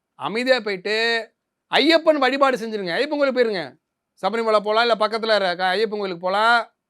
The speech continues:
போய் அவரை பிரார்த்தனை செஞ்சுக்கிட்டு இருந்தா இந்த கண்ட சனியில கணவன் மனைவி கருத்து முரண்பாடு அப்படியே கொஞ்சம் பேசாம இருந்து அப்படியே மாறிடும். அமோகமா இருக்கும்.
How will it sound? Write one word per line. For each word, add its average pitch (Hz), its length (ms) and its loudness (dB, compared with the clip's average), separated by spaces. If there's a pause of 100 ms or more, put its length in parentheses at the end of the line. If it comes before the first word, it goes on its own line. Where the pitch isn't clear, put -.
(240)
போய் 233 200 2
அவரை 208 260 0
பிரார்த்தனை 233 480 0
செஞ்சுக்கிட்டு 214 380 -6
இருந்தா 185 240 0 (800)
இந்த 156 240 -8
கண்ட 190 320 -4
சனியில 202 320 -6
கணவன் 202 320 -2
மனைவி 196 180 -8
கருத்து 196 360 -4
முரண்பாடு 185 540 -6 (1120)
அப்படியே 247 240 -2
கொஞ்சம் 185 280 -10
பேசாம 254 400 -2
இருந்து 247 180 -4
அப்படியே 214 260 -2
மாறிடும். 156 320 -6 (960)
அமோகமா 349 460 4
இருக்கும். 240 280 -4